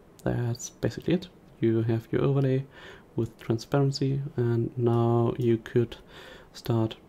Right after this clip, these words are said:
broadcasting or start recording a video, whatever you like. Uh, yeah, that's it. Uh, I hope you enjoyed this small introduction.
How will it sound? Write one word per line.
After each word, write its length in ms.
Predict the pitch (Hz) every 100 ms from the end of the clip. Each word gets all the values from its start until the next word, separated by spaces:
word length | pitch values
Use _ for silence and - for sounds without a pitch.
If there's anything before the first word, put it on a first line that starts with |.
| -
broadcasting 1000 | 139 139 135 127 - 131 123 123 123 127
or 580 | 117 120 117 117 117 120
start 640 | - - 117 117 120 -
recording 540 | - 117 - - 123 123
a 60 |
video, 460 | 123 143 147 139 139 - - - - - - -
whatever 920 | 117 117 113 113 113 113 113 120 113
you 140 | 110 113
like. 260 | 113 - - - - - - 185
Uh, 440 | 185 185 180 180 175 - - -
yeah, 100 | - - - -
that's 520 | - 120 120 120 - -
it. 240 | - - - - - - - - - - -
Uh, 220 | 185 185 170 -
I 80 |
hope 240 | 123 117 -
you 60 |
enjoyed 300 | 117 117 113 -
this 160 | 123
small 460 | - - 120 117 117
introduction. 720 | 117 120 - 139 - 135 127